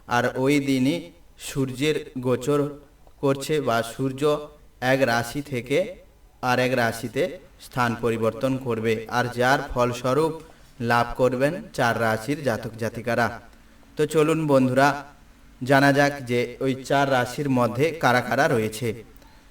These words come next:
তো চার রাশির মধ্যে যদি আপনারা রয়ে থাকেন তাহলে আমার এই চ্যানেলটিকে সাবস্ক্রাইব করে পাশে থাকা বেল আইকনটি প্রেস করে দেবেন এবং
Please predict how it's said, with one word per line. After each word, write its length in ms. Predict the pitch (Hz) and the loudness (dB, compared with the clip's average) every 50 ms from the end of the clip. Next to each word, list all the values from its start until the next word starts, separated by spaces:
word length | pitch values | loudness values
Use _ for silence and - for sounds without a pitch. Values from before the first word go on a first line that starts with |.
| - - - | -20 -8 0
তো 100 | - 165 | 2 2
চার 300 | 160 165 170 151 143 143 | 4 6 6 6 8 8
রাশির 380 | 151 143 143 139 139 165 156 165 | 8 6 6 4 4 -2 -2 0
মধ্যে 380 | 156 135 127 127 127 127 139 139 | 2 2 2 2 2 0 0 2
যদি 260 | 139 147 143 156 151 | 2 0 2 2 2
আপনারা 680 | 127 - 131 123 131 127 127 131 131 135 135 131 135 - - | 2 2 2 0 0 0 2 2 4 2 2 0 -4 -10 -10
রয়ে 260 | 123 131 139 143 151 | -2 2 4 4 4
থাকেন 520 | 147 151 123 131 123 131 147 151 160 156 147 | 4 2 -2 -2 -2 0 -2 -2 -2 -2 0
তাহলে 540 | 151 127 120 113 123 123 135 143 135 143 - | 0 0 2 2 2 2 2 0 0 -4 -6
আমার 300 | 117 123 120 123 123 120 | -6 -2 0 0 0 0
এই 260 | 123 123 123 120 127 - - - - - - - - - - | 0 -2 -2 -4 -8 -16 -20 -20 -20 -20 -20 -20 -20 -6 0
চ্যানেলটিকে 560 | 156 147 147 151 147 147 151 139 147 151 147 | 4 6 6 6 4 2 0 -2 0 -2 0
সাবস্ক্রাইব 500 | - 143 123 113 - - 131 131 127 127 127 | 2 0 0 0 -2 -2 0 0 0 0 0
করে 180 | 147 139 143 139 | 0 0 0 2
পাশে 260 | 147 131 117 139 120 | 2 0 0 -2 -4
থাকা 260 | - 123 117 117 117 | -6 -6 -4 -4 -2
বেল 180 | 113 120 117 120 | -2 0 0 2
আইকনটি 440 | 127 135 135 - 143 139 143 135 | 2 0 2 0 0 0 0 -2
প্রেস 300 | 139 139 143 143 143 143 | -2 0 0 0 0 0
করে 180 | 135 151 151 151 | -2 -2 -2 0
দেবেন 320 | 143 151 147 147 147 143 | 0 0 2 2 0 0
এবং 460 | 143 131 123 117 117 117 113 113 113 | 0 -2 -2 0 0 0 0 -2 -6